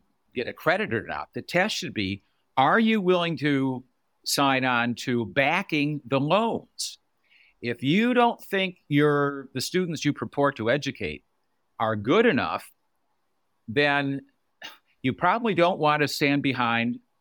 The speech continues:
repaying their loans in case they default. That, I think, is the solution. It's called the skin in the game approach, and it's, it's been talked about for quite a few years. If the schools themselves were the ones who said, "Look,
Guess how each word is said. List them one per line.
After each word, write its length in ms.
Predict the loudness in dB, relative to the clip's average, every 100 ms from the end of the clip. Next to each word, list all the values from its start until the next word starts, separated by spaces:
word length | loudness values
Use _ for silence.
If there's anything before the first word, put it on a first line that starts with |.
| _
repaying 560 | -2 0 2 2 2
their 160 | 2 2
loans 460 | 2 2 2 -2 -6
in 100 | -4
case 300 | -4 -4 -4
they 160 | -4
default. 720 | -4 -8 -2 2 2 -2 -14 -20 _ _ _ _ _ _ _ _ _ _ _
That, 300 | 2 2 2
I 140 | 0 0
think, 320 | -2 -2 -2
is 180 | -6 -6
the 120 | -8
solution. 560 | -6 -2 -2 -2 -6 -10 -10 -10 -12
It's 120 | -14 -4
called 260 | 0 0
the 80 | 0
skin 340 | -4 2 2 2
in 100 | 0
the 80 |
game 320 | 0 0 0 -4
approach, 460 | -4 -6 -6 -6
and 120 | -4
it's, 140 | -4 -4
it's 300 | -4 -6 -4
been 120 | 0
talked 300 | 2 0 0
about 200 | -2 -2
for 120 | -6
quite 200 | 0 0
a 60 | 0
few 200 | -6 -4
years. 520 | -2 -2 -2 -6 -10 _ _ _ _ _ _ _ -2
If 160 | 0
the 80 | 0
schools 640 | 0 0 0 2 2 0 0
themselves 840 | -2 -2 -6 -2 0 2 0 -4
were 100 | -6
the 80 | -4
ones 320 | -2 -2 -2
who 100 | -6
said, 300 | -4 -2 -2 -6 _ _
"Look, 340 | 2 2 0